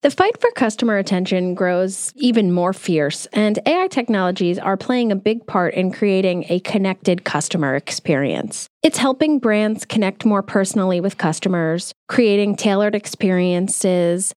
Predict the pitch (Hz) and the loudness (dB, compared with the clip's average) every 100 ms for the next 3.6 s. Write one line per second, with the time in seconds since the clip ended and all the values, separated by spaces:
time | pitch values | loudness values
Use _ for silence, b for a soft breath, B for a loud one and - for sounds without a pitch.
0 | _ - 247 240 240 208 190 196 - 214 | _ 0 0 2 0 2 0 -2 -2 0
1 | 202 185 185 190 175 175 170 165 175 160 | 2 2 0 -2 0 0 0 0 0 2
2 | 156 175 - _ - 226 214 - 220 220 | 0 -2 -8 _ 0 0 2 0 0 0
3 | 185 - 180 147 - | -2 -4 -4 -4 -4